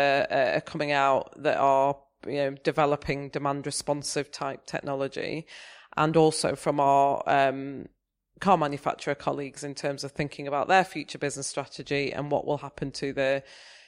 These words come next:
to, to ownership of, of the, the private car. And,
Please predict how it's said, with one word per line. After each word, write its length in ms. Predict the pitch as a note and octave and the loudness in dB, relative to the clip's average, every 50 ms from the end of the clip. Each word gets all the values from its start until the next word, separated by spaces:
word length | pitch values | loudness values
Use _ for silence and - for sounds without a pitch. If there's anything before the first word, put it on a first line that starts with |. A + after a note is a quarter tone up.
| _ _ | _ _
to, 200 | - - F3+ - - - - - - | -4 0 0 0 0 -4 -20 -12 -4
to 200 | - F3+ - - - D#3+ | 0 0 0 2 4 4
ownership 560 | E3 D#3+ D#3+ D#3 D3 - - D3+ C#3 - - | 4 4 2 0 -2 -4 -4 -6 -6 -6 -2
of, 320 | D3+ C3+ C#3 C3 - - - _ - | -2 -2 -2 -2 -6 -16 -20 _ -8
of 200 | C#3+ C#3 B2+ - - - - - | -6 -6 -6 -8 -14 -20 -14 -4
the, 300 | - C#3+ C#3 C3 C3 - - - - | -2 0 0 0 0 -2 -6 -12 -12
the 80 | - D3+ | -14 -14
private 420 | _ - D3+ C#3 C3+ - - - | _ -2 0 0 0 0 -4 -10
car. 400 | - - C#3+ C3+ C#3 C#3 C#3 C3+ | -4 -2 0 2 2 2 2 0
And, 240 | C3+ C3+ C3+ C3+ - | -2 -4 -6 -10 -12